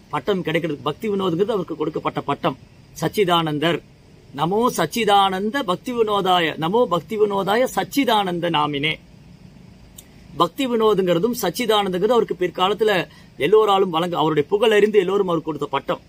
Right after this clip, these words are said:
அவருடைய இயற்பெயர் வந்து கேதார்நாத் தத்தா. பெரிய ராஜவம்சத்துல பிறந்தவர் கேதார்நாத் தத்தா. ஆனா சின்ன வயசுல இருந்தே ரொம்ப விசாரணை பண்ணுவார், சாஸ்-, சாஸ்திர விசாரணை.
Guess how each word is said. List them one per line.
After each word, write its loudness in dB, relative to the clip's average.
அவருடைய 0
இயற்பெயர் 2
வந்து -2
கேதார்நாத் -2
தத்தா. -4
பெரிய -4
ராஜவம்சத்துல -2
பிறந்தவர் -2
கேதார்நாத் -4
தத்தா. -8
ஆனா 0
சின்ன -2
வயசுல 0
இருந்தே 2
ரொம்ப -2
விசாரணை -2
பண்ணுவார், 0
சாஸ்-, -2
சாஸ்திர -4
விசாரணை. -2